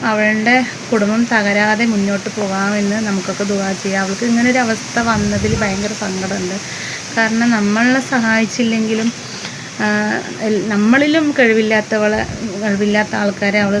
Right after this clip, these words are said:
സഹായിക്കുന്നുണ്ടല്ലോ, അതന്നെ വലിയൊരു, ഏ, അനുഗ്രഹമല്ലേ.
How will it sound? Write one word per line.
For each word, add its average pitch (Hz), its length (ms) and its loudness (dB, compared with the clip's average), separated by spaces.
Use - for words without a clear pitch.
സഹായിക്കുന്നുണ്ടല്ലോ, 185 880 0
അതന്നെ 196 300 0
വലിയൊരു, 208 580 2
ഏ, - 20 0
അനുഗ്രഹമല്ലേ. 196 720 0